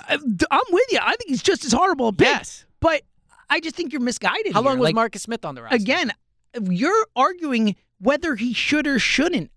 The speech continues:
Speaker 1: I agree. There is no way he should be on
Speaker 2: But
Speaker 1: the
Speaker 2: I'm
Speaker 1: roster.
Speaker 2: gi-, but my
Speaker 1: He's going to be.
Speaker 2: No, but th-, I'm giving you examples of them moving on from
Speaker 1: Marcus
Speaker 2: first
Speaker 1: Smith
Speaker 2: round.
Speaker 1: was here longer than two years. For
Speaker 2: Uh, was
Speaker 1: sure
Speaker 2: he
Speaker 1: he
Speaker 2: definitely?
Speaker 1: was.
Speaker 2: 'Cause he was
Speaker 1: Yeah.
Speaker 2: drafted in twenty.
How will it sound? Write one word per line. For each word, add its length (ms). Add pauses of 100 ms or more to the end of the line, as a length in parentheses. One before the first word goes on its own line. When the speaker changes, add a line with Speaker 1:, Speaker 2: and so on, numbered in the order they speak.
Speaker 1:
I 200
agree. 580
There 220
is 120
no 140
way 240
he 140
should 260
be 120
on 60
Speaker 2:
But 60
Speaker 1:
the 60
Speaker 2:
I'm 80
Speaker 1:
roster. 220
Speaker 2:
gi-, 40
but 140
my 100
Speaker 1:
He's 300
going 420
to 140
be. 180 (100)
Speaker 2:
No, 80
but 140
th-, 140
I'm 160
giving 240
you 100
examples 600
of 200
them 180
moving 280
on 140
from 100
Speaker 1:
Marcus 160
Speaker 2:
first 20
Speaker 1:
Smith 120
Speaker 2:
round. 60
Speaker 1:
was 120
here 120
longer 240
than 80
two 120
years. 420 (240)
For 80
Speaker 2:
Uh, 40
was 80
Speaker 1:
sure 180
Speaker 2:
he 60
Speaker 1:
he 60
Speaker 2:
definitely? 280
Speaker 1:
was. 40
Speaker 2:
'Cause 120
he 60
was 100
Speaker 1:
Yeah. 80
Speaker 2:
drafted 400
in 80
twenty. 420